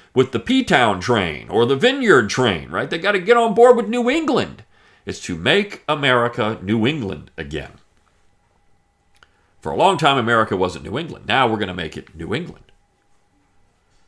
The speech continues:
This is what Charles Sumner wanted in the eighteen fifties. I don't think he would agree with,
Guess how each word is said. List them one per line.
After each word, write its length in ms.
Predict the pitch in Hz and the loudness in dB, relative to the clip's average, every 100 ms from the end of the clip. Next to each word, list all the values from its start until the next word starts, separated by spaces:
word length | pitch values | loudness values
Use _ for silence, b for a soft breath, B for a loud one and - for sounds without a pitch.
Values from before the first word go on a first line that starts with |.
| _ _ _ _ _ _ _ _ _ _ _ _ _ _ - | _ _ _ _ _ _ _ _ _ _ _ _ _ _ -8
This 160 | - | -8
is 60 | 78 | -4
what 160 | - - | -4 0
Charles 260 | 90 73 | 0 0
Sumner 260 | - 82 73 | -6 -6 -6
wanted 400 | 82 151 220 - | -4 -2 -4 -10
in 80 | 82 | -8
the 140 | 87 | -6
eighteen 300 | 92 - 90 | -6 -8 -10
fifties. 380 | - 208 87 78 | -6 -6 -2 2
I 60 | |
don't 160 | 160 131 | 2 2
think 200 | 131 113 | 0 -2
he 120 | 135 | -2
would 240 | 127 101 82 _ _ _ | 0 0 -4 _ _ _
agree 500 | 101 80 92 120 131 | -10 -6 0 2 2
with, 340 | 95 76 - | 0 -4 -8